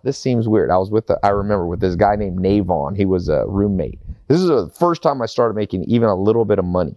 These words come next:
I went from sleeping in a mobile home to this house, and they had a T V when I first moved in with two roommates.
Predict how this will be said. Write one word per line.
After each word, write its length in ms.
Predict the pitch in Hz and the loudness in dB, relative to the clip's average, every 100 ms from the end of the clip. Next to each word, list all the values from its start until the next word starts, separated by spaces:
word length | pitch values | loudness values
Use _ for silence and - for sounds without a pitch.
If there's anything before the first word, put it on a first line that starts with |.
| - | -2
I 80 | 98 | 0
went 260 | 110 110 | 0 -2
from 240 | - 92 85 _ _ _ _ _ _ | -2 -4 -6 _ _ _ _ _ _
sleeping 380 | - - 131 123 | -6 0 0 2
in 60 | 120 | 0
a 60 | 110 | 2
mobile 320 | 113 117 117 | 2 2 0
home 280 | 117 127 151 | 2 0 -2
to 120 | - | 0
this 220 | 104 104 | 0 0
house, 400 | - 160 107 101 | 0 0 0 -2
and 120 | 101 | -10
they 100 | 92 | -6
had 180 | 104 107 | -2 -2
a 40 | 104 | -2
T 200 | 117 107 | -2 0
V 340 | 107 107 - - | 0 0 -4 -8
when 160 | 101 | -4
I 80 | 92 | -2
first 300 | 90 101 104 | 0 0 0
moved 260 | 107 107 92 | 0 0 2
in 300 | 95 95 95 | 2 0 -2
with 220 | 92 82 | -4 -4
two 180 | - 113 | 0 0
roommates. 540 | 104 101 90 90 - | 2 0 0 -4 -6